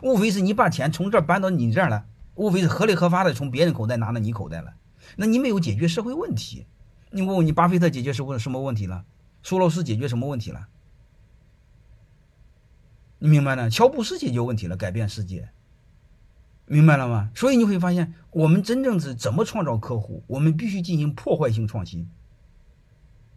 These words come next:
你可以理解为摧毁一个旧世界，建设一个新世界。包括我对未来忧心忡忡，那是一样的事儿，那是看到了太多问题。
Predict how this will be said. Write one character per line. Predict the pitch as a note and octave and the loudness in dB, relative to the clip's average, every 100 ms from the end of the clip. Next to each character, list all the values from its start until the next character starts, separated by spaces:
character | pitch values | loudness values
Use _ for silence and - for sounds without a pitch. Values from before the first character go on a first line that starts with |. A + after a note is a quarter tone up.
| _ _ _ _ _ _ - | _ _ _ _ _ _ -6
你 | D#3 | 0
可 | F#3 - | 2 2
以 | G#3 | 2
理 | D#3+ | 2
解 | D#3+ | 2
为 | A#2+ A#2+ | 0 -4
摧 | A2+ A3+ | -2 0
毁 | E3 | 0
一 | - | 0
个 | D3 | -2
旧 | A#2+ A2+ | -2 -4
世 | G#2+ | -4
界， | G#2+ F2+ - - | -6 -8 -12 -14
建 | - B2 | -8 -6
设 | A2+ | -6
一 | F#2+ | -8
个 | F2+ | -10
新 | G2 | -10
世 | G2 - | -10 -12
界。 | - - - - _ _ _ _ _ _ - _ _ - - - _ _ _ - | -18 -20 -20 -20 _ _ _ _ _ _ -20 _ _ -20 -20 -20 _ _ _ 0
包 | A3+ | 2
括 | G3 F#3+ | 4 2
我 | F#3 | 2
对 | F3+ | 4
未 | E3+ E3+ | 4 2
来 | B2 | 0
忧 | C#3+ F3 | 0 0
心 | E3 B2 | 0 -2
忡 | B2+ | -4
忡， | A2 G2+ - - - | -4 -6 -8 -14 -6
那 | F3+ | -2
是 | F#3+ | 2
一 | F3 B3+ | 2 2
样 | A3+ | 2
的 | A2 | 0
事 | F#2 F2 | -2 -8
儿， | F2+ - _ | -12 -18 _
那 | D#3 | -2
是 | F3+ | -2
看 | - C4+ | -2 -2
到 | G3+ | 0
了 | D#3 | 0
太 | - G#3 | -2 -4
多 | D#3 G3 | -2 -2
问 | B3 B2 | -2 -4
题。 | - A1 | -4 -12